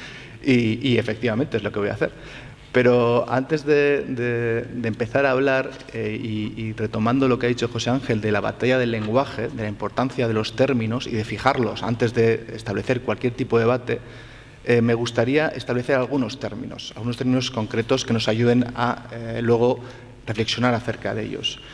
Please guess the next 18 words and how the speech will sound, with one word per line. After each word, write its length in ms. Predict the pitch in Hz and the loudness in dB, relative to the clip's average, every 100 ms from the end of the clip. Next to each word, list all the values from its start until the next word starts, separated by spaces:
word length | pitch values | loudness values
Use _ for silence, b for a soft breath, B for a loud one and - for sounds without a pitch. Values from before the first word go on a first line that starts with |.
| B B | B B
El 120 | 117 | 0
primero 380 | 123 135 160 156 | 4 4 6 4
y 60 | |
básico 480 | 127 151 - 135 143 | 2 -2 -2 -2 0
es 160 | 151 - - | 0 -4 -4
terrorismo. 580 | 123 110 131 131 104 - - - - - | 0 2 0 -2 -4 -8 -14 -18 -18 0
¿Qué 100 | 139 | 2
es 140 | 127 | 2
terrorismo? 560 | - 113 113 156 110 98 - - B B B B - | 0 0 2 0 -2 -10 -12 -18 B B B B -4
Porque 260 | 113 - 120 | -2 2 0
es 160 | - | 0
un, 180 | 165 143 | -2 0
un 160 | 135 120 | 0 0
término 320 | 131 147 139 | 2 2 2
polisémico, 600 | 110 110 - 151 135 139 | 0 0 2 0 2 2
un 60 | |
término 280 | 110 127 139 | 2 2 2
polémico, 640 | 117 110 135 147 - 120 | 2 0 0 0 -4 -6